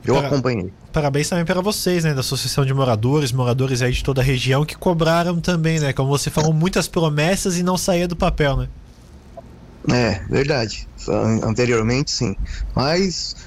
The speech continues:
Speaker 1: eu acho que, como eu falei, confabulou pra s-, tudo dar certo, tudo tem seu momento,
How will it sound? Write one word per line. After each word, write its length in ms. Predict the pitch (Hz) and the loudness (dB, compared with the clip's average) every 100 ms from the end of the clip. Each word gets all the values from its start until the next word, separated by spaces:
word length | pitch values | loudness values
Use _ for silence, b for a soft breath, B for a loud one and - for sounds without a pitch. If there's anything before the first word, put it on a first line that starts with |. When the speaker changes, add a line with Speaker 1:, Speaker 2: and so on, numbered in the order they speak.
| B 123 | B 0
Speaker 1:
eu 120 | 139 | 0
acho 220 | 147 - | 0 -2
que, 240 | 156 156 143 | 0 0 0
como 160 | 143 | 0
eu 40 | 139 | 0
falei, 460 | 135 127 160 170 | 0 2 2 0
confabulou 500 | 160 139 139 131 147 | 0 -2 -2 0 0
pra 140 | 143 135 | 0 -4
s-, 260 | - - - - - - | -4 -8 -12 -20 -20 -4
tudo 180 | 156 131 | -2 0
dar 160 | 131 123 | -2 -2
certo, 460 | - 170 170 - - - | 0 0 0 -6 -12 -4
tudo 200 | 175 139 | -4 -2
tem 160 | 151 | -4
seu 200 | 139 139 | -2 -2
momento, 640 | 135 123 135 165 175 - | 0 0 0 0 2 0